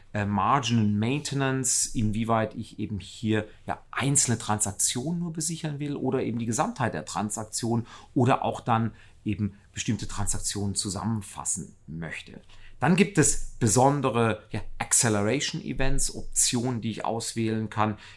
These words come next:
wenn eben zum Beispiel, äh, die Zahlung eines Repurchase Price ausfällt, dass dann auch nur die Repo-Transaktionen dann quasi fälliggestellt, äh, werden und auch die Möglichkeit, automatische Beendigung oder eben Au-,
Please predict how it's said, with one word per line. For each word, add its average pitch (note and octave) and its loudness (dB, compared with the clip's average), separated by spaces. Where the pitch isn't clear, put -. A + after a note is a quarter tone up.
wenn G#2+ 2
eben G2+ 0
zum F#2+ -6
Beispiel, G2 0
äh, D#2+ -6
die - -10
Zahlung G2 2
eines - 2
Repurchase - -2
Price F2+ 0
ausfällt, G#2+ -2
dass A2 4
dann - 2
auch - -2
nur B2 6
die C3 6
Repo-Transaktionen G#2+ 2
dann G2+ -2
quasi F#2+ 2
fälliggestellt, F#2 -6
äh, G#2+ -6
werden D#3 2
und G3 8
auch F3 10
die D3+ 2
Möglichkeit, A#2+ 2
automatische G2+ 0
Beendigung G2+ -2
oder G#2 -4
eben F2 -8
Au-, G#2 -8